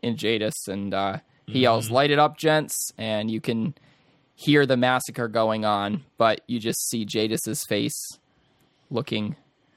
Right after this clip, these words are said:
Speaker 1: very distraught.
Speaker 2: Yeah. Did you think she was gonna die?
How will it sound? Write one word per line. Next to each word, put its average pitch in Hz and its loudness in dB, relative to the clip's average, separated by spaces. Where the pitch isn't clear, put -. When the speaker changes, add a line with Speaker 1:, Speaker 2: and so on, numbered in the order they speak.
Speaker 1:
very 127 4
distraught. 117 0
Speaker 2:
Yeah. 117 4
Did 139 0
you 214 6
think 240 0
she 233 4
was 214 0
gonna 208 0
die? 220 4